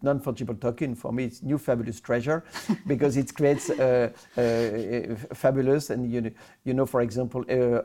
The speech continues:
Speaker 1: Origin is, uh, using N F T. It's a startup, uh, based in, in Sweden, uh, using N F T to, to show, uh,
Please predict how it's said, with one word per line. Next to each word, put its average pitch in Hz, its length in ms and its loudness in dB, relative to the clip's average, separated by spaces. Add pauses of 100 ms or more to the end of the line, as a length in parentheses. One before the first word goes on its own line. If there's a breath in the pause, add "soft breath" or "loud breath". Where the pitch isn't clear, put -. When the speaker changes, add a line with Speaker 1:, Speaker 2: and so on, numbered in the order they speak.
(120)
Speaker 1:
Origin 143 400 2
is, 123 180 -6
uh, - 140 -4
using 123 500 -2
N 127 140 2
F 127 160 -2
T. 135 180 -6
It's 120 140 -8
a 120 60 -6
startup, 120 380 -6
uh, 104 120 -6
based 117 300 -4
in, 117 200 -4
in 117 220 -4 (280 loud breath)
Sweden, 135 460 0 (480 loud breath)
uh, 123 200 4 (180)
using 143 360 2
N 139 120 4
F 139 120 0
T 147 120 -4
to, 120 300 -4
to 120 280 -6
show, 143 500 0
uh, 110 300 0